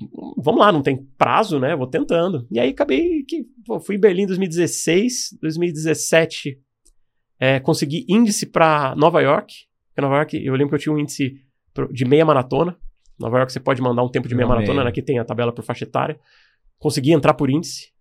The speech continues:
Speaker 1: Aí fui pra Nova York em dois mil e dezessete. É, aí dois mil e dezoito,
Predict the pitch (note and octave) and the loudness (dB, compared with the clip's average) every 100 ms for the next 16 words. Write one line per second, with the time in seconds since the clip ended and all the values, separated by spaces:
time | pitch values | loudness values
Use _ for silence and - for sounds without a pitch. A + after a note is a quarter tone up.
0 | _ C#3 C3 - D#3+ D#3+ D#3 C#3+ C#3+ C#3+ | _ -8 -8 -2 2 4 4 2 0 0
1 | C3+ C3 B2 B2 - - D3 F3 - - | -4 -4 -6 -8 -12 -2 -2 -2 -10 -16
2 | - _ _ _ _ _ _ _ _ _ | -18 _ _ _ _ _ _ _ _ _
3 | _ _ - _ - C3+ A#2+ A#2 A2+ A2+ | _ _ -20 _ -10 -4 -2 0 -2 -2
4 | A2+ - C#3 C3+ B2+ D3+ C3+ C#3 C#3 | -4 -4 -2 0 -2 -2 2 2 2